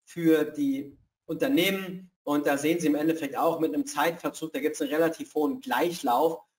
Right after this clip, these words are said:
und das ist nur ein Beispiel dafür, die, die unseres Erachtens sehr plausible Annahme begründet, dass die Unternehmensgewinne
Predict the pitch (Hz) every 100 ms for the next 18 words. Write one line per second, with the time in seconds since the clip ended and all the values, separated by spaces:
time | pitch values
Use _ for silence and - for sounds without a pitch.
0 | _ 139 160 160 165 147 131 165 180 175
1 | 135 165 - 156 135 135 151 160 147 139
2 | 127 - _ _ - 147 165 160 143 123
3 | 135 - 139 - 151 147 - _ - 143
4 | 135 180 156 123 147 160 151 143 135 131
5 | 143 143 131 127 160 156 139 135 143 165
6 | 165 147 - 135 139 156 147 147